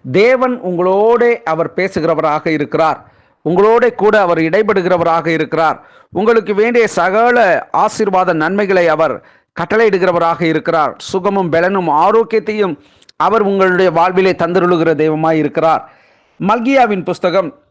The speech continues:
<clears throat> ஒன்றாம் அதிகாரம் பதினொன்றாம் வசனம் இப்படியாய் சொல்லுகிறது, "சூரியன் உதிக்கிற திசை தொடங்கி அது அஸ்தமிக்கிற திசை வரைக்கும் என் நாமம்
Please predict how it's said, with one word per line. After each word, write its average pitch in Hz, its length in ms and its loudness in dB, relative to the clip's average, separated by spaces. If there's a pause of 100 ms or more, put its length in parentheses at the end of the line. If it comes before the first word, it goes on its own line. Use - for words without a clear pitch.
<clears throat> - 100 -6 (880)
ஒன்றாம் 180 400 0
அதிகாரம் 165 540 -2 (460)
பதினொன்றாம் 233 400 0
வசனம் 175 340 -2
இப்படியாய் 180 380 0
சொல்லுகிறது, 170 640 -2 (580)
"சூரியன் 285 720 -2 (120)
உதிக்கிற 208 500 0
திசை 180 300 -4
தொடங்கி 175 580 -2 (360)
அது - 380 -2 (100)
அஸ்தமிக்கிற 233 600 -2
திசை 170 300 -2
வரைக்கும் 175 600 -2 (440)
என் 196 260 0
நாமம் 202 600 0